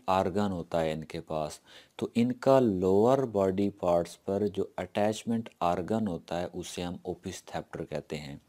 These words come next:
और ये जो ओपिस्थेप्टर होता है,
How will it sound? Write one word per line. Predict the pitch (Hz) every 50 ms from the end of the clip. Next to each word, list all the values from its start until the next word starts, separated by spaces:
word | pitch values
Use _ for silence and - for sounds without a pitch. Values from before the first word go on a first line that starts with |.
| - - - - - - - - -
और | 107 113 117
ये | 123 120
जो | 120 131
ओपिस्थेप्टर | - - 101 - 110 110 - - - - 98 - - - 127 127
होता | 120 98 85 82 - 87
है, | 87 85 87 85 87 98 104